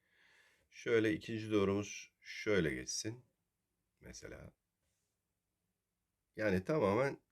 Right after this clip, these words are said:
kabataslak oluşturuyorum. Üçüncü doğrum da şu şekilde ilerleyip tam kesim noktasından geçsin. Şurası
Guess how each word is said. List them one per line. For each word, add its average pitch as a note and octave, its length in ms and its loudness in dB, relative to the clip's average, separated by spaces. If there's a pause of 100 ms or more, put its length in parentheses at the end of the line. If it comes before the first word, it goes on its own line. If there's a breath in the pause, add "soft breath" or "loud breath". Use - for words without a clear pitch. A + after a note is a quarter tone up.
(160)
kabataslak G2+ 680 -4
oluşturuyorum. D2+ 500 -6
Üçüncü B2 400 -6
doğrum D#2+ 340 2
da C3 180 -4 (840)
şu - 320 -14
şekilde D#2+ 680 -4
ilerleyip E2 640 -2 (300)
tam G2 300 -6
kesim F#2 440 -6
noktasından E2 760 -4
geçsin. - 400 -6 (1200)
Şurası C3+ 680 0